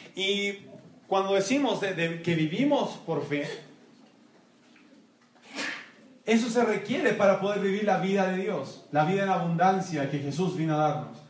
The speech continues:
¿Recuerdas que Jesús dijo, estoy haciendo un resumen, ¿ya? Jesús dijo, "El ladrón viene a qué? A robar, a matar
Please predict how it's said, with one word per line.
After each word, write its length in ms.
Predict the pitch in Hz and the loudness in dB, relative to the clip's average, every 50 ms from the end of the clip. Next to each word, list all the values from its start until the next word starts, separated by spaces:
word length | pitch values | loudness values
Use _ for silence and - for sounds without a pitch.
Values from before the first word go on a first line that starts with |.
| - - - | -20 -14 -10
¿Recuerdas 360 | - 170 170 247 254 240 226 220 | -8 -4 2 2 4 4 2 0
que 80 | 220 | -2
Jesús 300 | - 190 170 202 202 165 | -2 -4 -4 -4 -4 -4
dijo, 640 | 156 190 190 190 202 208 196 190 - - - - - - - - _ | -2 -4 -2 0 2 2 2 2 0 -6 -14 -18 -20 -20 -20 -20 _
estoy 200 | - 156 156 202 | -10 -6 -2 -2
haciendo 200 | 202 170 202 202 | -2 -2 -2 -2
un 80 | 196 165 | -2 -2
resumen, 400 | 165 147 - 160 143 127 120 120 | -2 -2 -4 -4 -4 -6 -6 -6
¿ya? 260 | 135 143 143 - - - - - - - - _ _ _ - - - - - - - _ - | -6 -8 -8 -10 -16 -20 -20 -20 -20 -20 -20 _ _ _ -20 -20 -20 -20 -20 -20 -18 _ -6
Jesús 260 | 175 170 185 214 170 | -4 -2 0 0 0
dijo, 400 | 190 202 185 - 208 208 - - 185 | 2 0 0 0 0 0 0 2 2
"El 120 | 175 170 170 | 2 2 4
ladrón 640 | 165 160 156 165 190 220 233 262 - - - - - - - | 2 2 2 2 2 2 2 0 -4 -8 -12 -16 -20 -18 -12
viene 300 | 156 143 170 180 180 180 | -6 -2 0 0 2 0
a 100 | 175 - | 0 0
qué? 440 | 180 170 151 - - - - - - - - - - - - - - - - - - - - - - | -2 -2 -2 -4 -6 -8 -14 -18 -20 -20 -20 -20 -20 -20 -20 -18 -16 -16 -16 -16 -16 -14 -14 -8 -4
A 100 | 156 156 | -2 0
robar, 500 | 156 156 151 165 185 196 202 202 - - - - - - - - - - - - - - - - - - - - - - - - - - - - | 0 0 0 2 2 2 2 0 -4 -8 -10 -12 -12 -14 -14 -14 -14 -14 -14 -16 -16 -16 -16 -16 -16 -16 -16 -18 -18 -18 -18 -20 -20 -20 -12 -6
a 100 | 160 170 | -2 0
matar 640 | 170 170 165 170 180 180 180 185 175 - - - | 0 2 2 2 2 2 2 0 -2 -4 -8 -12